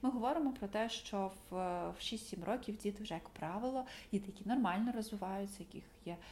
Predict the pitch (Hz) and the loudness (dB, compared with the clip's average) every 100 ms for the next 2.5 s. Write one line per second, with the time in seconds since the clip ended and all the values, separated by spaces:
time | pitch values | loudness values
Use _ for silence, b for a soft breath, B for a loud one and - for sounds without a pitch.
0 | B - 175 180 165 202 202 196 190 180 | B -10 -8 -6 -2 0 2 2 0 -2
1 | 170 196 196 175 175 165 - 175 - 190 | -2 0 0 -2 -4 -4 -4 -8 -6 -4
2 | 175 180 196 190 | -2 0 2 2